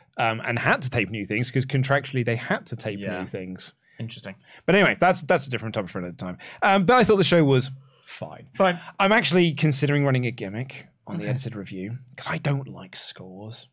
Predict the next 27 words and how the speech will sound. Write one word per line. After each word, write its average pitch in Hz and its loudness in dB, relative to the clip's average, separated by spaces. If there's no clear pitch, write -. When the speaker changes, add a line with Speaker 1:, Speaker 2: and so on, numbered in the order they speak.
Speaker 2:
Yeah. 110 0
Speaker 1:
Like, 120 -8
in 147 -2
my, 139 -2
my, 127 0
you 151 -4
know, 113 0
movie 120 0
review 110 -4
days, 98 -4
I - -10
didn't 127 -2
like 113 -6
handing 104 -6
out 101 -8
stars. 90 -6
Speaker 2:
Yeah. 110 0
Speaker 1:
Um, 95 -8
because 95 -14
I, 98 -10
I 101 -14
think 101 -12
it's 95 -12
a, 95 -8
uh, 92 -6
arbitrary 107 -4
thing. 87 -12